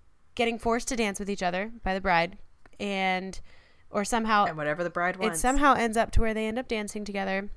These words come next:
Speaker 1: and have a little conversation. And she's still kind of annoyed with him. She's like, "Whatever, I'm gonna dance with you, and I'm gonna make sure this wedding happens without a hitch, and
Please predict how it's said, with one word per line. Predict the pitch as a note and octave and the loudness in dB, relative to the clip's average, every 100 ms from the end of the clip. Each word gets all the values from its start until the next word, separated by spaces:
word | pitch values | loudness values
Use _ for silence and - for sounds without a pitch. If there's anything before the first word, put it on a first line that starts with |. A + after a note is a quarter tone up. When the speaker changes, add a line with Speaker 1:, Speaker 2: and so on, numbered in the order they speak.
| - | -8
Speaker 1:
and | G3+ | -4
have | G#3+ | -2
a | A3 | -2
little | A3 | -4
conversation. | - G#3+ G#3+ G3+ G3+ G3 F#3+ F#3 - - - - - - - - - - - - | -4 -6 -4 -6 -4 -4 -6 -8 -12 -16 -20 -20 -20 -20 -20 -20 -20 -20 -20 -6
And | A3+ A#3+ A3+ - | 0 2 2 -2
she's | - - - | -8 -6 -4
still | - G4+ | 0 -2
kind | A4 F4+ | 0 0
of | E4 | 0
annoyed | C#4 A3 G3 | 0 0 0
with | G3 | -2
him. | F#3+ | -2
She's | G3 - | -4 -8
like, | G3 G#3+ | -8 -2
"Whatever, | G3 F#3 F#3+ - | -2 0 0 0
I'm | G3 | -4
gonna | G3 | -4
dance | F#3+ F#3+ F#3 | -4 -6 -4
with | G3 | -4
you, | F#3+ F#3 | -4 -2
and | F#3+ | -4
I'm | F#3 | -4
gonna | F#3 | -6
make | F3+ | -6
sure | - F3+ | -6 -8
this | F3+ | -2
wedding | F3+ F3 F3+ | -2 -2 -4
happens | E3 E3 E3+ | -4 -4 -4
without | F3 E3 E3 | -2 -2 -2
a | |
hitch, | F3+ F3+ - | -6 -6 -8
and | - F3+ E3+ | -8 -8 -8